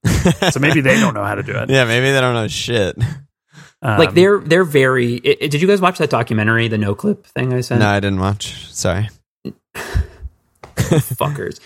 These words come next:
Speaker 3: I mean,
Speaker 1: Yeah.
Speaker 3: it's really, it's really fascinating the way they talk about the development. Like, different people are in charge. Uh, the way they have it broken up is, like, different people are in charge of different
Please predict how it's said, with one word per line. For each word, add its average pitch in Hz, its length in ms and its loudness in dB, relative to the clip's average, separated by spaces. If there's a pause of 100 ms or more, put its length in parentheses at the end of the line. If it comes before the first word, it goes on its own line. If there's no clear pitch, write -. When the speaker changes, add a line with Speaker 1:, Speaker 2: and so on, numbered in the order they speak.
(260)
Speaker 3:
I 151 120 2
mean, 170 100 4
Speaker 1:
Yeah. 110 80 4
Speaker 3:
it's - 100 2
really, 175 320 6
it's 127 140 2
really 180 180 4
fascinating 135 320 0
the 117 60 2
way 113 80 4
they 110 60 2
talk 110 200 -4
about 107 320 -4
the 110 100 -2
development. 117 560 0
Like, 113 260 -2 (420)
different 156 320 0
people 165 260 2
are 139 160 2
in 110 80 -2
charge. 117 480 0
Uh, 113 200 -2
the 127 120 2
way 135 100 4
they 135 160 2
have 117 200 -2
it 110 60 -8
broken 117 260 -2
up 117 120 -2
is, 117 60 -4
like, 113 140 -6
different 131 280 -2
people 123 200 -2
are 117 40 -2
in 120 60 -4
charge 117 240 -2
of 110 120 -8
different 117 340 -4